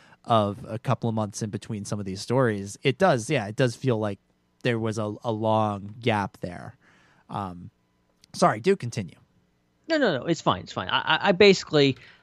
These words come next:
Speaker 2: you know, just, you know, my general thoughts is just like, yeah, like, this makes sense that they would finally address this. Just like, you know, it hasn't been as big of a s-, part of the story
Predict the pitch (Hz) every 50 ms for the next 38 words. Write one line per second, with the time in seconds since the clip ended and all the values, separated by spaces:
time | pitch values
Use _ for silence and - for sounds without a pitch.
0 | _ - 190 190 185 175 165 156 143 - - - - - - 143 160 139 180 202
1 | - - 143 - - - - _ _ _ _ _ _ _ _ 147 170 165 160 151
2 | 147 147 139 143 143 135 117 - 139 131 160 151 143 131 120 - - 143 127 123
3 | 117 117 - - - 117 117 113 113 113 110 - 123 117 113 117 - - _ _
4 | _ _ _ - 339 214 104 90 - - - - 139 139 135 - - 123 139 165
5 | 151 - - 147 131 120 - - 151 135 120 113 - 123 - 120 113 110 - -
6 | - 117 113 110 104 104 - 127 117 107 - - - 113 104 101 - - - -
7 | - - - - - - 127 110 104 104 - - _ _ _ _ _ - 113 110
8 | 101 90 - 127 123 - - - 135 131 123 110 127 117 113 113 123 113 110 107
9 | - - 131 120 117 117 110 107 107 - - - _ - - - 117 110 107 104
10 | 95 - - - - 127 117 113 110 101 107 104 107